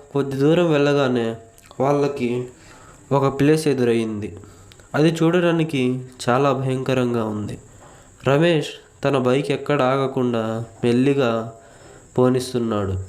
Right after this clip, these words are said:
అలా కొద్ది దూరం వెళ్ళాక వాళ్ళకి ఎవరో ఏడుస్తున్న అరుపులు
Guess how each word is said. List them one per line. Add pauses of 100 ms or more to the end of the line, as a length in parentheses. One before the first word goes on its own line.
(960)
అలా
కొద్ది
దూరం
వెళ్ళాక (360)
వాళ్ళకి (720)
ఎవరో
ఏడుస్తున్న
అరుపులు